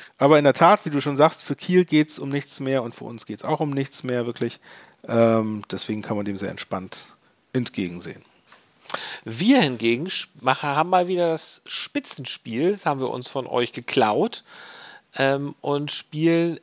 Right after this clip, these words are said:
Speaker 2: am Samstagabend gegen Fürth. Das ist dann ja auch das letzte Heimspiel für den H S V. Ich bin ziemlich sicher, ich weiß nicht genau, ob schon ausverkauft ist, keine Ahnung, es wird aber sicherlich ausverkauft sein.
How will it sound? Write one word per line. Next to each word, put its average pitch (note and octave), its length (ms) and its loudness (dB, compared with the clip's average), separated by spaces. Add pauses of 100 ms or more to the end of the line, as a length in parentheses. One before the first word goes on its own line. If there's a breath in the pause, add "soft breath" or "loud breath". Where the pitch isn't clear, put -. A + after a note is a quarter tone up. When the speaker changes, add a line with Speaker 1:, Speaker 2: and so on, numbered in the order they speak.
Speaker 2:
am C#3+ 540 0
Samstagabend C3 1040 -4
gegen C3+ 260 -4
Fürth. - 400 -4
Das - 100 -8
ist - 80 -8
dann B2+ 100 -4
ja - 80 -4
auch - 120 -6
das - 200 -6
letzte B2+ 680 -2 (240)
Heimspiel G3+ 800 -4 (500 loud breath)
für - 100 -12
den B2+ 60 -2
H C3 40 0
S C3 100 -6
V. D3 100 -2
Ich - 120 -8
bin B2+ 200 -8
ziemlich C3+ 280 -6
sicher, B2+ 260 -4
ich - 100 -10
weiß A2+ 180 -6
nicht - 100 -14
genau, - 180 -10
ob - 100 -16
schon - 120 -12
ausverkauft - 460 -12
ist, A#2 120 -18
keine A2+ 260 -10
Ahnung, A2 160 -12
es G#2+ 100 -12
wird A2 100 -6
aber A2 160 -8
sicherlich A2 320 -10
ausverkauft - 540 -10
sein. A2+ 340 -8